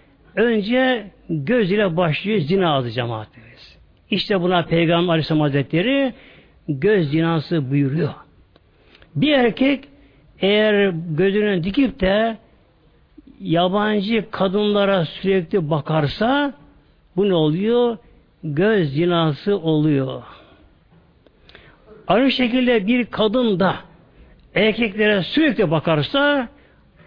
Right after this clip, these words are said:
onun hakkında da bu göz zinası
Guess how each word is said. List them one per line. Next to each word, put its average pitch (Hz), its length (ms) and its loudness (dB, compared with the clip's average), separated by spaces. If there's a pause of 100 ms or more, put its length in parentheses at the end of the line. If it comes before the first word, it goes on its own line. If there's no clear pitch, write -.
(180)
onun 226 180 2
hakkında 170 420 0
da 220 300 0 (100)
bu 175 280 -2
göz 180 240 2
zinası 165 640 0